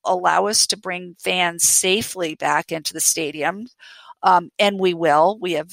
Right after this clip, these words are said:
you know, when we get the go ahead from, from all the governors, we have, each of the teams has been really working hard on their safety plans for fan management, but really anxious to, to see that vibe again in the stadiums. I saw a little bit of it when I saw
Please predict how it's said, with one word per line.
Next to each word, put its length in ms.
you 140
know, 320
when 220
we 100
get 220
the 100
go 220
ahead 340
from, 400
from 180
all 120
the 80
governors, 460
we 420
have, 500
each 220
of 60
the 80
teams 340
has 140
been 180
really 340
working 520
hard 440
on 160
their 140
safety 440
plans 500
for 140
fan 260
management, 540
but 240
really 340
anxious 480
to, 340
to 140
see 440
that 380
vibe 400
again 360
in 120
the 60
stadiums. 580
I 60
saw 180
a 20
little 300
bit 160
of 100
it 140
when 160
I 80
saw 420